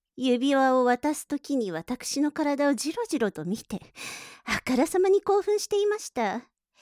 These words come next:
由緒ある我が王家に迎え入れられるだけでも光栄だというのに、なんという態度でしょうか。あんな男と将来を共にするなど、到底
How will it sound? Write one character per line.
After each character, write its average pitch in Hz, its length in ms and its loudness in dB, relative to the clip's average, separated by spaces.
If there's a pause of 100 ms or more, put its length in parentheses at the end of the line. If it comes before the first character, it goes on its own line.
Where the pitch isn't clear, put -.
(760)
由 349 260 8
緒 330 220 4
あ 330 120 6
る 311 140 6
我 302 160 6
が 294 400 4
王 294 220 4
家 269 180 -2
に 240 140 4
迎 240 140 4 (120)
え 349 160 4
入 349 80 2
れ 359 140 2
ら 339 100 4
れ 359 120 4
る 349 100 2
だ 370 120 2
け 370 120 0
で 339 100 8
も 262 120 6
光 302 300 6
栄 427 100 4
だ 466 120 0
と 415 100 0
い 311 180 4
う 311 40 4
の 269 100 2
に、 262 200 4 (120)
な 233 300 4
ん 311 140 4
と 480 180 -2
い 214 120 -2
う 165 120 0
態 240 300 0
度 247 120 -4
で 175 120 -6
し - 160 -10
ょ - 60 -10
う - 40 -14
か。 - 160 -14 (1300)
あ 349 60 4
ん 427 180 10
な 453 160 10
男 440 300 6
と 339 240 6
将 349 360 6
来 269 240 6
を 233 60 4
共 247 240 2
に 370 140 6
す - 140 -2
る 427 120 4
な 320 140 4
ど、 202 140 2 (200)
到 180 140 -6 (180)
底 247 140 -6